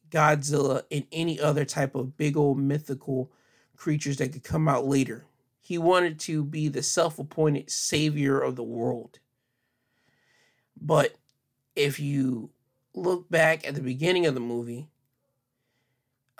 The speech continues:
um, they talk about how Godzilla defeated a mythical type creature before, and that Godzilla was stay hidden for so long,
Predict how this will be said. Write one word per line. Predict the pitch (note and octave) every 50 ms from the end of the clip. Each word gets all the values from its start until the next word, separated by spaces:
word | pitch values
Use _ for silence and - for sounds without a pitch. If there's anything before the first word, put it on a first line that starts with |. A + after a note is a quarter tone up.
| - _ _ _
um, | - C#3+ C3+ C3 B2 B2 A#2+ A2 A2+ B2 C3 D#3 D#3+ - _ _ _ _ _
they | E3 D#3+ D3
talk | D3+ - E3+ E3 E3
about | D#3 D3+ D3 C#3+ D#3
how | C#3+ B2 B2+
Godzilla | C3 C#3+ C#3+ D3+ D#3 D3 C#3+ D3 D3 C#3 C#3 C3+ C3+ C3 - - _ _ _ -
defeated | - D#3 D3+ - - F3+ D#3+ D#3+ D3+ D3+ D3+ D#3 -
a | C#3
mythical | C3+ C#3 D3 D#3+ D#3 D#3 - D3 C#3 - - D3 C#3 C#3+ C#3 C3 C3+ D3+ - _ _ _ _ _ _ _ _
type | - - D#3+ C#3 C#3
creature | - - - E3+ D#3+ D#3 D#3+ C#3+
before, | B2+ - C#3+ D3 - - - D3 C#3 C#3 C#3 C#3+ D#3+ D#3 C3 B2 A#2 A#2+ - _ -
and | D3+ C#3 A#2+
that | A#2 -
Godzilla | C3+ C#3+ D3+ D3 C#3 D3 D3 C#3 C#3 C3+ C3+
was | B2 C3 C3+ C3 -
stay | - - - - - E3 D3 D3 D3
hidden | C#3+ D#3+ D3+ D3 C#3 C#3 C#3+
for | - D3+
so | D3 - - - D3+ C#3
long, | C3+ B2+ B2+ D3+ D3+ D3 B2+ A#2+ B2